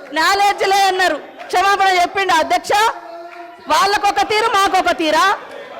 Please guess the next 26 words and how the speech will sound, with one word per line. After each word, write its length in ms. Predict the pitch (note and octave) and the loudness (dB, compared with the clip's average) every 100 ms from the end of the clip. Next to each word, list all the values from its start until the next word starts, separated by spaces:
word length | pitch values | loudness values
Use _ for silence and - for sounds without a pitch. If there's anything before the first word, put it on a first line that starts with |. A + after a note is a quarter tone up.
| - - | -16 -8
అంటే 160 | E4+ F#4+ F4+ | -2 2 4
ఏంటిది 280 | F#4+ G4+ G#4 G#4 | 2 0 0 0
ఇది? 160 | G#4+ G#4+ - D4+ | 0 -4 -6 -2
వాళ్ళు 200 | F4 F#4+ | 0 0
ఇష్టం 220 | - G4+ | -2 0
వచ్చినట్టు 440 | G4+ G4 G4+ F#4+ | 0 0 0 0
చేయవచ్చు. 460 | G4+ F#4 F4+ - D#4+ A#3+ - - - - | 2 2 0 0 -6 -6 -10 -18 -6 -2
ఒక్క 160 | F4 G4+ | 0 2
రోజన్నా 500 | G4 G4+ G#4+ G#4+ G#4 | 4 4 4 2 2
గా 160 | G4 G4 F#4 | 2 2 2
గేట్లకి 380 | F#4+ G4 D#4+ | 0 0 -6
ఇవి 300 | G4 F#4+ F#4+ | -8 -4 -4
దాటి 380 | E4+ E4 F#4 F#4+ F4+ | 0 2 2 2 2
రానిచ్చిరా 440 | F4+ F#4 - E4+ D#4+ | 2 0 -2 0 0
మమ్మల్ని? 460 | D#4+ E4 F#4 G#4 F#4+ - - - - - | 0 0 2 2 -2 -6 -16 -18 -14 -4
చప్పట్లు 380 | F4+ F4+ G#4 G#4+ | -2 0 0 2
కొట్టున్నారు, 440 | G#4 - A4 G#4 G4 F#4 | 2 0 0 2 4 4
రోడ్ల 220 | G4 G4+ G#4 | 4 2 2
మీద 100 | G4+ | 2
ఆట 200 | G4 G4+ | 2 2
ఆడుతుండ్రా 400 | G4+ - G4+ G#4 | 0 0 2 2
ఈ 40 | G#4+ | 4
అసెంబ్లీ? 500 | G4+ G#4 G#4 A4 G#4+ E4 C#4 - - - - - - - E4 | 2 2 2 2 2 2 -2 -10 -14 -12 -12 -12 -14 -6 -6
ఇష్టం 300 | - G#4 G4 | 0 0 2
ఉన్నట్టు 260 | G4 G4+ | 2 2
చేస్తారు. 540 | G4+ G4+ G4 G#4 G4 | 2 2 2 2 4